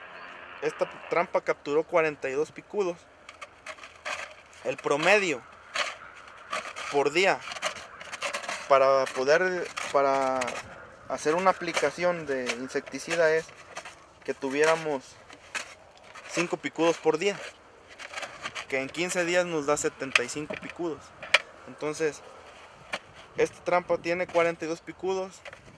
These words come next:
Tenemos umbral, tenemos población de picudos, pero no es suficiente para venir a,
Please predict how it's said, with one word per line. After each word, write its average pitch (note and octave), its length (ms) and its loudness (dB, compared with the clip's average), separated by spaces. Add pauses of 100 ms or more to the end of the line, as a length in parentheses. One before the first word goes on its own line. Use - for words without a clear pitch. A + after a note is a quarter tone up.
(500)
Tenemos E3+ 440 0
umbral, F#3+ 440 4
tenemos D#3+ 440 -4
población D#3+ 560 -4
de E3+ 60 -14
picudos, F3 400 -6 (440)
pero C#3+ 280 4
no D#3+ 320 -2
es E3+ 120 -2
suficiente E3+ 680 -6 (380)
para C3 180 2
venir C#3 300 -4
a, C#3 180 0